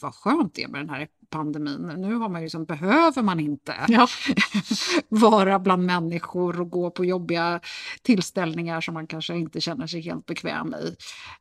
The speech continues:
Speaker 1: Eh, och, och det tror jag många kände, att när sommaren skulle komma, så här: "Gud, hur ska det gå nu? Nu måste man ju börja bjuda hem folk igen och man måste börja, eh, gå på saker igen."
Speaker 2: Mm, mm.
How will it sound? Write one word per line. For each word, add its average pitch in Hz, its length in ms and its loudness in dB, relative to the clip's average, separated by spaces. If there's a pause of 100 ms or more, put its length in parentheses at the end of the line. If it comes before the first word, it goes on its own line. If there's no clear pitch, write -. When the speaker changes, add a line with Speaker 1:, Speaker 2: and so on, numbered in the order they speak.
(120)
Speaker 1:
Eh, 175 180 -8
och, 196 360 -2
och 214 100 2
det 208 200 2
tror 254 140 4
jag 233 80 6
många 220 460 8
kände, 170 420 4
att 160 80 -2
när 180 100 -2
sommaren 185 400 2
skulle 196 200 0
komma, 175 320 2
så 175 60 -2
här: 175 80 -2
"Gud, 190 300 2
hur 175 100 -2
ska 170 180 -2
det 170 80 0
gå 175 260 -2
nu? 190 280 6
Nu 180 160 0
måste 208 380 0
man 180 140 0
ju 180 60 0
börja 175 180 0
bjuda 175 360 -2
hem 208 300 2
folk 170 360 -4
igen 175 280 -2
och 170 60 -4
man 175 140 -2
måste 185 260 -4
börja, 165 460 -4 (200)
eh, 160 320 -8
gå 208 340 0
på 196 140 -2
saker - 400 -8
igen." 139 200 -4
Speaker 2:
Mm, 175 400 2
mm. 175 280 2